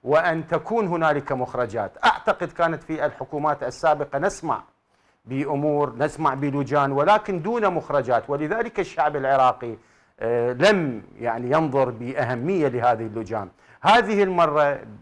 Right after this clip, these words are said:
آه، وبخصوصية هذه القضية، أنا أعتقد أن المخرجات ستكون قائمة وسيطلع الشعب العراقي على هذه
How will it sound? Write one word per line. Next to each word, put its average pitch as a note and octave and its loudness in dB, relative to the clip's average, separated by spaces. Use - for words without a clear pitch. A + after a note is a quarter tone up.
آه، G#2 -4
وبخصوصية B2 -2
هذه C3+ 2
القضية، C3+ 0
أنا E3+ 4
أعتقد D3 -2
أن C#3+ -2
المخرجات C3+ -2
ستكون B2 -6
قائمة D#3 2
وسيطلع C#3 0
الشعب A#2+ -4
العراقي A#2 0
على A#2+ 0
هذه A#2 -2